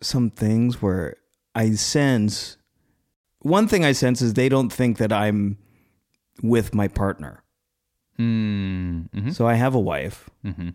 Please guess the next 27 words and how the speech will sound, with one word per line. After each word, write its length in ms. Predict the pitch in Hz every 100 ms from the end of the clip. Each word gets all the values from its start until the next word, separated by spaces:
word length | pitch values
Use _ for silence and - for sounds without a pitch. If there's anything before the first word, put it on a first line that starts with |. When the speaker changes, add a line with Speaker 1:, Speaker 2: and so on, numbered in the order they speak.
| - _ _ _ _ _
Speaker 1:
but 260 | 131 113 -
we're 260 | 120 117 135
never 240 | 127 135
there 140 | 143 131
together 540 | 120 107 120 95 76
'cause 200 | - 101 104
I, 140 | 104
I'm 260 | 107 113 113
there 460 | 110 104 101 92 - _ _ _ _ _ -
some 240 | - 101 92
days 220 | 98 95
and 80 | 95
she's 260 | - 92
there 300 | 87 85 - -
other 200 | 101 90
days. 260 | 87 92
We 100 | 107
accompany 320 | 104 120 110 110
our 100 | 95
son 240 | 107 101
for 140 | 95
an 80 | 95
hour 180 | 92 90
every 220 | 92 90
morning 320 | 90 87 85
in 120 | 78 80
class. 480 | - - - -